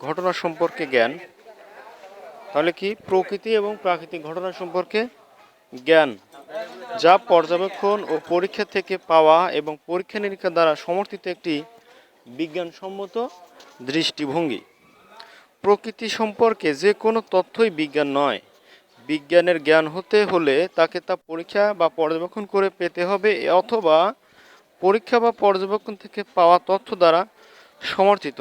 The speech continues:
হতে হবে। তাহলে আমরা যেটা সাধারণ, একটু সহজ করে যদি আমরা বলি যে বিজ্ঞান হলো প্রকৃতিক বা প্রাকৃতিক ঘটনা সম্পর্কে জ্ঞান, যেটা কি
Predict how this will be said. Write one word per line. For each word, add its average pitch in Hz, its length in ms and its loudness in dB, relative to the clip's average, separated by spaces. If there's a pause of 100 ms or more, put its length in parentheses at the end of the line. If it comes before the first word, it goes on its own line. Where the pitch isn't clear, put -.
হতে 110 220 -8
হবে। 78 160 -4 (1500)
তাহলে 196 300 8 (400)
আমরা 180 180 4 (100)
যেটা 220 220 4 (200)
সাধারণ, 214 400 4 (220)
একটু - 180 -12
সহজ 208 320 4
করে 202 180 -4
যদি 185 160 0
আমরা 180 140 2
বলি 160 240 0 (120)
যে 170 60 0 (120)
বিজ্ঞান 185 360 2 (520)
হলো 196 160 2 (180)
প্রকৃতিক 214 540 -2
বা 220 100 2 (140)
প্রাকৃতিক 190 480 -2 (640)
ঘটনা 170 440 2 (100)
সম্পর্কে 160 480 -4
জ্ঞান, 135 180 2 (580)
যেটা 165 320 -2 (100)
কি 233 80 -8